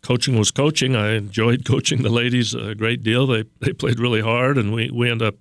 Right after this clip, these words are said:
going to state my third year there. We were actually a Class A school then, which Plentywood's down to Class C now. That's how few of there are. We were the smallest Class A school. But I enjoyed it, and, uh,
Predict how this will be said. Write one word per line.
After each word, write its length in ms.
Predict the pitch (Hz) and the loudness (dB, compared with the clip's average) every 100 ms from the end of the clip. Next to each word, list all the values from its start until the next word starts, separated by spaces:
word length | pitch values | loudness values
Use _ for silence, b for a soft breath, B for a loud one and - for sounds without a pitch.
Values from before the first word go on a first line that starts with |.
| _ _ | _ _
going 180 | 127 127 | 0 2
to 60 | 117 | 2
state 380 | - 110 127 165 | 0 -2 -2 -4
my 120 | 98 | -10
third 340 | - 143 139 | -2 0 2
year 200 | 110 104 | 2 2
there. 280 | 101 107 127 b b b b - | 0 0 -2 b b b b 0
We 200 | 113 127 | 2 4
were 120 | 120 | 2
actually 300 | 117 - 107 | 0 -2 -2
a 40 | |
Class 340 | - 120 110 120 | -2 -2 0 2
A 120 | 151 | 2
school 360 | - - 104 | 0 0 0
then, 340 | 101 120 131 117 | 0 0 0 0
which 300 | 107 - - _ | -2 -6 -16 _
Plentywood's 380 | 117 131 107 98 | -2 0 0 -2
down 200 | 113 110 | -4 -4
to 60 | |
Class 300 | - 117 104 | -4 -4 -2
C 200 | - 151 | 0 0
now. 300 | 143 101 117 - _ _ _ - | 0 -2 -8 -14 _ _ _ -18
That's 240 | 117 - | -14 -10
how 140 | 110 104 | -10 -10
few 340 | - 120 110 | -6 -2 -2
of 300 | 101 - - - | -2 -10 -20 -20
there 360 | - 113 117 | -16 -6 -4
are. 120 | 123 | -2
We 120 | 107 110 | -2 -4
were 80 | |
the 100 | 104 | -6
smallest 400 | 98 120 117 117 | -8 -4 -2 -4
Class 300 | - 110 110 | -4 -4 -2
A 120 | 117 131 | -2 -2
school. 420 | - 107 104 113 _ b b b - | -4 -4 -6 -6 _ b b b -2
But 220 | 117 117 _ _ - | -2 -2 _ _ -2
I 100 | 143 | 2
enjoyed 320 | 147 151 160 | 4 2 2
it, 180 | 226 - | 0 0
and, 320 | 120 117 110 | 0 2 2
uh, 460 | 113 113 107 110 | 2 2 2 2